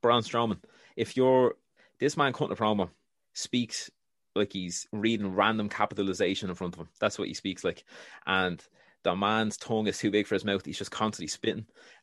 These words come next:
And I feel like, do you remember that segment with D X talking to Sergeant Slaughter and they have the window wipers? That's what people need when they're in front of Baron Cor-, uh, in front of Braun Strowman, in my eyes. But with that, Wild Glenn's absolutely dying of laughter there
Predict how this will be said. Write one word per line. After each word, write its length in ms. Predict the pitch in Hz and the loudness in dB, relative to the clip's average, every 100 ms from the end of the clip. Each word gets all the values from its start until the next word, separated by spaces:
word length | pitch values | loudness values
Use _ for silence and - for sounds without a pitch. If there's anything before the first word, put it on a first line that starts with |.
| - | -2
And 160 | 92 98 | 0 2
I 100 | 101 | 0
feel 240 | - 107 | 0 0
like, 120 | 101 | 0
do 60 | - | -2
you 40 | |
remember 200 | 110 120 | -2 0
that 140 | 113 110 | 0 0
segment 420 | - 107 107 92 | 2 2 2 -6
with 120 | 98 | -4
D 220 | 101 101 | 2 4
X 420 | 95 113 - - - | 4 2 -6 -8 -6
talking 280 | - 101 98 | 0 0 0
to 60 | |
Sergeant 320 | - 98 95 95 | 2 2 2 0
Slaughter 380 | 101 101 85 | 4 4 4
and 100 | 98 | 2
they 60 | 92 | -2
have 220 | 104 98 | 0 -2
the 260 | - 92 90 | 2 2 2
window 320 | 90 95 104 | 0 2 4
wipers? 460 | 107 113 113 - - _ _ _ | 4 2 0 -2 -12 _ _ _
That's 300 | 113 104 - | 2 2 2
what 120 | 107 | 0
people 220 | - 101 85 | 2 -2 -2
need 300 | 90 92 87 | 0 0 -2
when 140 | 92 | -4
they're 140 | 85 87 | -4 -6
in 60 | |
front 180 | 87 92 | -6 -8
of 40 | - | -2
Baron 220 | 82 85 | 0 0
Cor-, 220 | 92 80 | 0 0
uh, 120 | 90 - | 2 0
in 160 | 87 | -2
front 200 | 87 95 | -6 -8
of 180 | 87 - - | -8 -12 0
Braun 180 | 95 | 0
Strowman, 300 | 87 92 85 80 _ _ _ - | 2 -2 -2 -6 _ _ _ -6
in 100 | 95 | -2
my 200 | 90 87 | 2 4
eyes. 320 | 80 76 - - - - - - | 4 2 -8 -16 -20 -20 -18 -6
But 80 | 80 | 2
with 180 | 151 | 4
that, 280 | 123 110 - _ _ _ _ | 6 2 2 _ _ _ _
Wild 240 | 113 117 110 | 6 6 6
Glenn's 420 | 107 104 98 - - | 4 2 2 -4 -2
absolutely 500 | 98 - 101 73 87 | -2 0 -2 -2 -4
dying 280 | 92 92 | -2 -2
of 80 | 90 | 2
laughter 280 | 90 101 92 | 2 2 2
there 180 | 110 | -2